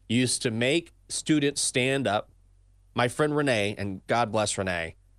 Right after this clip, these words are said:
she's a sweetheart, but struggled in English, and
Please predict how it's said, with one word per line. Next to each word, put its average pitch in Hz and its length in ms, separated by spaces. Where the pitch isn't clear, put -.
she's - 560
a - 40
sweetheart, 95 580
but 104 300
struggled 165 640
in 156 140
English, 151 540
and 135 600